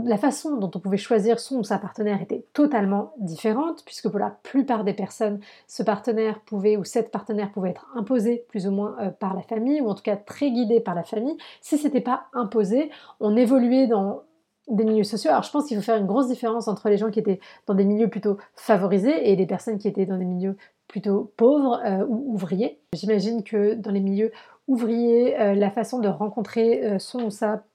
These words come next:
partenaire, son ou sa future mari, était peut-être un peu plus libre, et encore, je suis pas sûre, mais ça se faisait quand même dans un cadre, euh, communautaire, on va dire. Les gens allaient plus, euh, à l'église. Il y avait un effet de communauté qui facilitait la rencontre,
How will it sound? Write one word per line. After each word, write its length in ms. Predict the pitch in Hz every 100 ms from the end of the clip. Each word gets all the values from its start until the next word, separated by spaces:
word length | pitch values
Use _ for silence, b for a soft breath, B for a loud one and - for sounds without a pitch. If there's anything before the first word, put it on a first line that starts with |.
| _ -
partenaire, 480 | 208 240 208 214
son 260 | - - 240
ou 80 | 214
sa 160 | 208
future 240 | 202 - 208
mari, 260 | 196 202 220 B B
était 220 | 269 381
peut-être 340 | 392 294 285 277
un 80 |
peu 120 | 208 208
plus 160 | 220
libre, 300 | 220 240 233 - -
et 140 | 262
encore, 400 | 247 240 226 220
je 60 | 196
suis 120 | -
pas 140 | 214
sûre, 200 | 202 247
mais 200 | 220 196
ça 160 | 180 202
se 80 | 208
faisait 300 | 196 220 220 B B _
quand 100 | 226
même 200 | 208 220
dans 180 | 202 175
un 80 | 180
cadre, 360 | 233 226 202
euh, 140 | 196 180 B B -
communautaire, 720 | 247 220 208 262 330 - - _
on 60 | 202
va 140 | 185
dire. 320 | 180 302 285 240
Les 120 | 185 180
gens 200 | 202 208
allaient 240 | 202 185
plus, 360 | - 214 202 208
euh, 100 | 202 B B -
à 380 | - - - 196
l'église. 680 | 190 214 294 285 285 269 - -
Il 40 |
y 40 | 214
avait 80 |
un 120 | 262 220
effet 200 | 214 285
de 60 |
communauté 560 | - 240 214 202 240 302
qui 140 | -
facilitait 760 | - - 269 - 247 208 262 262
la 140 | 202
rencontre, 540 | 185 180 277 349 -